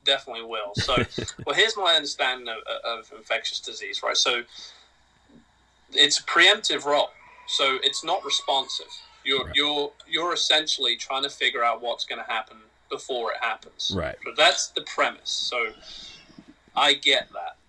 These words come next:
Speaker 1: right?
Speaker 2: Yeah.
Speaker 1: So, so it doesn't surprise me. Like, people are all like, "Oh yeah, you know, Bill Gates and stuff, he knew this was coming." Like, how did he know? Everybody knew. Everybody with, with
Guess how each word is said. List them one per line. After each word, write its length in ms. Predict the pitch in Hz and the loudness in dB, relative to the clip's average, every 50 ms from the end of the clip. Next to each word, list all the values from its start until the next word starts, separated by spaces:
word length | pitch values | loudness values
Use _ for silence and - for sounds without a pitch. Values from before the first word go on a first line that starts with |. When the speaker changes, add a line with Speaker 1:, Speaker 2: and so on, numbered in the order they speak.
| - - | -16 -6
Speaker 1:
right? 160 | - 101 - | -4 -4 -4
Speaker 2:
Yeah. 80 | - - - - | -4 -8 -10 -8
Speaker 1:
So, 360 | - - 131 123 123 120 117 113 | -6 -4 -4 -2 -4 -4 -6 -6
so 240 | - - 143 131 | -6 -4 -2 0
it 160 | 123 127 - - | 0 0 2 4
doesn't 300 | 175 196 196 208 202 180 | 2 2 2 2 -2 -2
surprise 560 | - 180 - - - 156 151 151 147 147 135 | -2 -2 -2 -4 0 2 4 6 4 4 2
me. 140 | 131 127 127 | 0 -4 -2
Like, 160 | 131 127 127 | -2 -4 -4
people 240 | - 147 - 160 156 | -4 -10 -10 -6 -6
are 40 | 156 | -6
all 200 | 156 151 147 143 | -4 -4 -2 -4
like, 220 | 139 135 - - - | -4 -4 -6 -10 -10
"Oh 180 | 147 139 135 139 | -8 -8 -8 -8
yeah, 220 | 151 135 - 208 370 | -8 -6 -6 -6 -6
you 60 | 180 175 | -8 -10
know, 120 | 143 139 _ - | -14 -16 _ -12
Bill 180 | 190 202 196 190 | -8 -8 -8 -6
Gates 320 | - 180 190 190 - - - | -4 -4 -4 -4 -6 -10 -14
and 80 | - | -12
stuff, 220 | - - 170 - - | -12 -12 -12 -8 -6
he 120 | - 190 | -8 -8
knew 200 | 185 175 190 196 196 | -6 -8 -10 -8 -4
this 200 | 196 190 - - | -4 -4 -4 -4
was 100 | - - | -8 -6
coming." 300 | - 180 190 196 180 151 | -2 -2 -2 -2 -2 -4
Like, 160 | 135 123 - | -4 -2 0
how 140 | 156 185 190 | 0 0 0
did 100 | 185 185 | -2 -4
he 100 | 180 175 | -6 -4
know? 140 | 185 185 - - _ _ _ _ - | -4 -6 -6 -8 _ _ _ _ 2
Everybody 600 | 190 202 202 208 214 185 180 175 160 151 147 139 | 4 4 4 4 0 -4 -2 -2 0 0 0 -2
knew. 280 | 143 147 156 151 127 107 - - - 117 - _ _ - - | -2 -2 0 0 0 -2 -4 -12 -20 -20 -20 _ _ 0 0
Everybody 420 | 170 180 196 196 190 185 175 156 | 2 2 2 0 0 0 0 0
with, 160 | 143 143 139 139 - - _ - | -2 -2 -4 -4 -6 -6 _ -10
with 240 | 160 147 143 139 | -6 -6 -6 -6